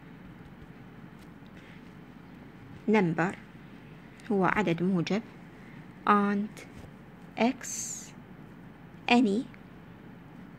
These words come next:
function. We define، نعرف الدالة الأسية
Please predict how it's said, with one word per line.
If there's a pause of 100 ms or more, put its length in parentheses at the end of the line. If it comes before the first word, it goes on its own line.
(3500)
function. (2750)
We
define، (1300)
نعرف (840)
الدالة
الأسية